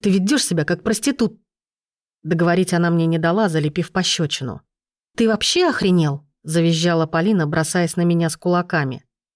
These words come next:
Я не стал ей отвечать, а только взвалил хрупкое тело девушки на плечо и направился к выходу. Говорить со злой и сильно пьяной девчонкой не было смысла.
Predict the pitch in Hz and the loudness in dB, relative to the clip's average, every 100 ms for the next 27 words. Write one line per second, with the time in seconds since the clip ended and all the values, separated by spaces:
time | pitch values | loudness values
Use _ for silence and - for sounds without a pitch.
0 | - 165 247 247 - 240 185 151 151 147 | -4 0 2 2 0 0 0 2 0 0
1 | 170 214 214 156 147 165 165 156 156 170 | -2 -2 -2 -4 -2 -2 -2 -2 0 2
2 | 180 170 - 170 - 165 156 170 165 165 | 2 0 -2 -4 -2 -2 0 0 0 0
3 | 170 156 - 160 156 156 151 220 240 _ | -2 -2 -4 -4 -2 -4 -2 -4 -4 _
4 | _ 180 160 170 180 175 - - 185 - | _ 0 0 0 0 0 -2 -2 -2 -2
5 | 143 139 - _ _ _ - 175 196 247 | -6 -10 -14 _ _ _ -4 -2 0 0
6 | - 185 170 196 240 196 175 - 214 180 | -2 -4 0 0 2 0 -2 -2 0 0
7 | 175 190 185 160 175 - 240 202 156 165 | 0 0 0 0 -2 -2 -2 0 0 2
8 | 185 175 196 - 233 - 143 - | 2 0 -2 0 0 -2 -6 -12